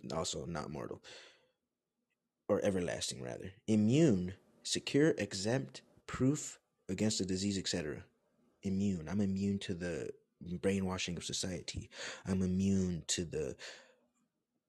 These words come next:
powers that be that have tried to influence my mind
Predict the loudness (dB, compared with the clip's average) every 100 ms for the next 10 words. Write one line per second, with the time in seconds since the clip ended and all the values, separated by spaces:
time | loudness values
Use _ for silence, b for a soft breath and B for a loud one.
0 | _ _ -2 0 2 0 0 0 0 0
1 | 0 -2 -2 -4 -6 -6 -2 -2 -2 -2
2 | -2 0 -2 -2 -2 0 0 0 -2